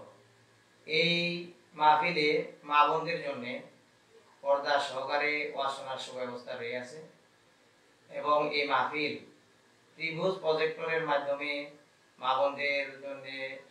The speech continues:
সরাসরি live সম্প্রচার করা হবে এবং সারা বিশ্বের সকল, আহ, মানুষের জন্যে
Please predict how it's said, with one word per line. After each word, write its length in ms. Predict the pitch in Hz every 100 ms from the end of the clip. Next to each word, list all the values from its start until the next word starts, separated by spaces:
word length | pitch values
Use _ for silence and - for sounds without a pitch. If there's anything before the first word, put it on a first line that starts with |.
| -
সরাসরি 320 | 131 127 123
live 300 | 123 123 120
সম্প্রচার 360 | - - 151 143
করা 160 | 151 151
হবে 200 | 170 170 175 -
এবং 440 | 139 131 127 120 - - - _ -
সারা 260 | - 147 143
বিশ্বের 540 | 180 - - 196 190 -
সকল, 340 | 165 160 156 143 143 - - _ _ _ _ -
আহ, 500 | 135 131 131 135 131 - 117
মানুষের 420 | 135 139 156 160 156
জন্যে 300 | 151 151